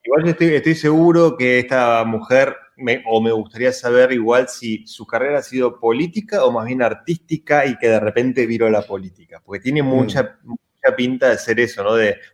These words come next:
Speaker 1: fue conocida por otras cosas, actuó en televisión y de repente dijo, "Bueno, yo soy candidata".
Speaker 2: Sí,
Speaker 1: Tiene
Speaker 2: verso
Speaker 1: mucha
Speaker 2: tiene.
Speaker 1: Sí, sí, sí, sí,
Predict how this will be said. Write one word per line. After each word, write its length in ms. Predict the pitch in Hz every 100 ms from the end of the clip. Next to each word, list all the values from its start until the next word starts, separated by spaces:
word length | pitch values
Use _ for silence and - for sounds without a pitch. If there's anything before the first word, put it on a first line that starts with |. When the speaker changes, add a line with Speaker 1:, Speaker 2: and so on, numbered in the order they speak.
| _
Speaker 1:
fue 240 | - 147
conocida 520 | 156 139 131 151 147
por 120 | 127
otras 180 | 127 127
cosas, 720 | - 143 135 127 123 127 - _
actuó 320 | - 98 -
en 80 | 131
televisión 880 | 120 120 120 113 - 127 135 135 147 147 _ _
y 80 | 110
de 80 | 110
repente 380 | 110 113 113 117
dijo, 180 | 107
"Bueno, 320 | 117 113 101 95
yo 160 | -
soy 160 | 101 104
candidata". 680 | 92 92 92 85 76 - _ _
Speaker 2:
Sí, 680 | - - - - 127 - _
Speaker 1:
Tiene 180 | - 110
Speaker 2:
verso 240 | 110 117
Speaker 1:
mucha 300 | 139 107 120
Speaker 2:
tiene. 80 | 110 - - _ _ _ _ _ _ _ _ _
Speaker 1:
Sí, 280 | - 104
sí, 160 | 92 101
sí, 160 | - 92
sí, 260 | 98 82